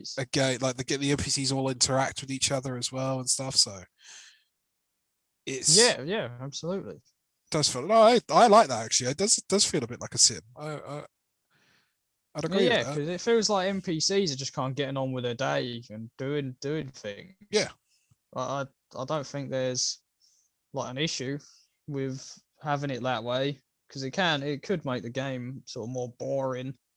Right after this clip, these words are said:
Speaker 2: Mm-hmm.
Speaker 1: having it be more like life.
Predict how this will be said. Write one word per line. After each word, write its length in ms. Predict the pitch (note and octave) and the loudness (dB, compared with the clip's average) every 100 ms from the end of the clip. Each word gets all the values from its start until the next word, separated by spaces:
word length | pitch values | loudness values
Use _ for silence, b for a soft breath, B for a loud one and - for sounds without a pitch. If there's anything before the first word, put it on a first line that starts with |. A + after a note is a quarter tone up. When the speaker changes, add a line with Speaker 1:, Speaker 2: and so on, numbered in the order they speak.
| _ | _
Speaker 2:
Mm-hmm. 340 | D3+ A#2+ B2+ C3+ - _ | -16 -14 -12 -14 -16 _
Speaker 1:
having 280 | C#3+ C3 C3 | -6 -4 -4
it 180 | B2+ - - | -6 -8 -6
be 160 | C3+ | -4
more 220 | C3+ C3+ | -2 -4
like 220 | B2+ B2+ A#2 | -4 -4 -4
life. 580 | A#2 B2+ D#3 - - | -2 0 0 0 -8